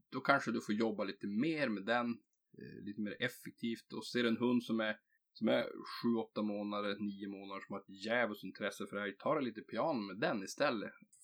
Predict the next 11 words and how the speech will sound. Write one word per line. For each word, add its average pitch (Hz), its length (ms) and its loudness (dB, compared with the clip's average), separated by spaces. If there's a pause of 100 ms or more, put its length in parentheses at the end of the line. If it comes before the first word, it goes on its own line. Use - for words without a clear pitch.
(100)
För 98 80 -8
dens 123 440 2
tid 104 240 -4
kommer 104 300 -4
ju 87 140 -6 (300)
när 92 80 -8
han 87 140 -8
blir 90 100 -8
lite 87 160 -12
mer 87 80 -10 (160)
mogen. - 260 -6